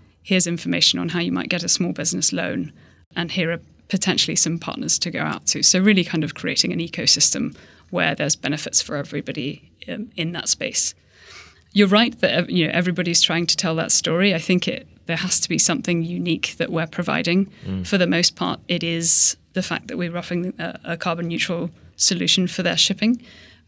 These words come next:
Speaker 1: but also the fact that streamlining a lot of their processes at an operational parts of their business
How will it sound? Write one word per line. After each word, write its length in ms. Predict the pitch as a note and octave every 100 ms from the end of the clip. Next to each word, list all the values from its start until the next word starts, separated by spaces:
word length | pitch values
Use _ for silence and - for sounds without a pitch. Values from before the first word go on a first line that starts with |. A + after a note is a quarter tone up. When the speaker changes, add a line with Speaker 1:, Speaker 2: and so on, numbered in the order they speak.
| -
Speaker 1:
but 140 | G3
also 720 | G3 A3 - A#3 G#3+ F#3+ F3+ - - _ _
the 180 | E3+ F#3
fact 440 | F3+ G#3+ G#3+ - -
that 560 | F3 - - - - - _
streamlining 720 | - - F#3+ G3 F3+ E3+ F3
a 60 | F3+
lot 160 | F3+ E3+
of 80 |
their 100 | E3+
processes 480 | E3+ E3+ E3+ E3 -
at 80 | D#3+
an 100 | E3
operational 760 | E3 F3 F3+ F#3+ F#3+ D#3 F3+ E3+ - - _ -
parts 280 | E3+ -
of 80 | F3
their 140 | E3+ -
business 600 | C#3 - - - -